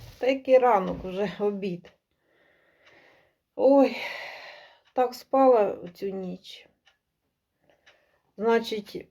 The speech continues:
у пів четвертої проснулася.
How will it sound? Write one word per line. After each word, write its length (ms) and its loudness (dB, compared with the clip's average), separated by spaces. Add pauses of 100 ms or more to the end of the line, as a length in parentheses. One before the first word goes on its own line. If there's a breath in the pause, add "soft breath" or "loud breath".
(140)
у 220 -8
пів 440 -8
четвертої 680 -4
проснулася. 1000 -8